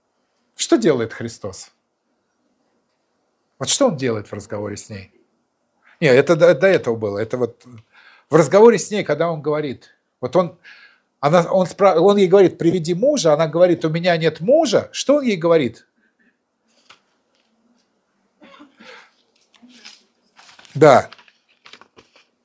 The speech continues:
«Правду ты сказала». Подожди, Христос, разве она правду сказала, что у неё нет мужа?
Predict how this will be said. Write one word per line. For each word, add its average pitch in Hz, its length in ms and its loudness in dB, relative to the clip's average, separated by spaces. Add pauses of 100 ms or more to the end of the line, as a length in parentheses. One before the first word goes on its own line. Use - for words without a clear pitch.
(840)
«Правду 165 580 2 (100)
ты 143 120 -10
сказала». 123 640 -14 (1400)
Подожди, 120 400 -8
Христос, - 600 -10 (400)
разве 147 320 0
она 135 120 -6
правду 175 440 -6
сказала, 113 520 -10
что - 200 -16
у 101 40 -14
неё 101 220 -16
нет 92 240 -20
мужа? 98 300 -18